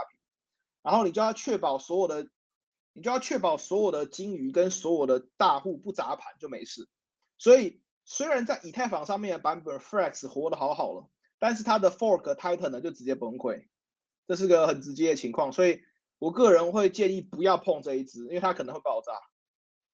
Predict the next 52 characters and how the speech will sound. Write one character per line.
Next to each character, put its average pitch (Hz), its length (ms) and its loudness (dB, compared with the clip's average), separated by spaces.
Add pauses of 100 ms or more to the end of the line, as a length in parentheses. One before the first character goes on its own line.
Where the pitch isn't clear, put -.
(960)
那 202 80 -4
下 226 220 4
面 226 220 -6
第-， 233 140 -12
另 233 140 -8
外 220 160 0
一 202 40 -2
个 185 100 -2
就 190 100 -4
是 196 100 -10
这 180 100 -10
个 151 500 -4 (140)
in-， 147 400 -18 (200)
这 180 120 -4
个 139 300 4
I 170 280 4
N 156 200 -8
就 156 100 -8
对 139 140 -8
了， 120 120 -8
就 - 160 -20
是 156 80 -16
Invictus 139 800 0
Store， 117 340 0 (380)
就 156 80 -6
是， 175 300 4 (880)
嗯， 151 240 2
它 277 460 4 (100)
有 226 180 -6
赶 180 180 -6
上 214 180 -8
这 226 80 -10
个 208 120 -10
DeFi 220 280 -10
二 202 220 -4
点 143 160 -10
零， 143 100 -16
也 135 120 -12
就 151 80 -8
是 185 140 -2
所 160 160 -8
谓 170 80 -2
的 170 80 -6
这 170 100 -8
个 143 260 -4 (380)
O-， 208 280 -2
这 190 140 -4
个 151 380 0
O 175 260 2
H 160 160 -10
M 143 120 -8
Fork。 135 300 -8